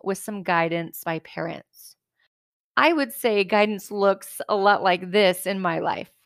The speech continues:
I allow them some space to do it when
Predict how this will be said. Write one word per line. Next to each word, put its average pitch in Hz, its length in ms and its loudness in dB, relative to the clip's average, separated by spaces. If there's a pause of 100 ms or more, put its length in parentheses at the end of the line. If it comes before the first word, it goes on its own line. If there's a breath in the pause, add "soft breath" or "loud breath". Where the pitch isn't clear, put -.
I 254 300 4
allow 202 520 4
them 190 340 0
some 190 200 -12
space 175 840 -6
to 226 100 -8
do 196 200 0
it - 160 0
when 170 500 -2